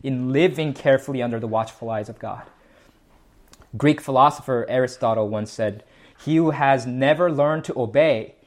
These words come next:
cannot be a good commander." Uh, there are people who want to lead, want to teach,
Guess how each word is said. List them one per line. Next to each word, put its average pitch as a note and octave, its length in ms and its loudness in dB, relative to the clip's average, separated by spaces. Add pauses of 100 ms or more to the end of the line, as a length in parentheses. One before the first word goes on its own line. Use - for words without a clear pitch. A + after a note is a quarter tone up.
(280)
cannot C3 560 -2
be A#2+ 300 -2
a B2+ 80 -2
good A2 440 -4 (180)
commander." G2+ 560 -6 (1800)
Uh, A2+ 140 -10
there C3+ 140 6
are C#3+ 80 8
people C#3+ 640 -2 (120)
who C#3+ 420 0 (200)
want D3+ 360 4
to G3 100 -6
lead, C#3+ 500 -2 (460)
want E3+ 240 0
to E3+ 80 0
teach, - 720 -4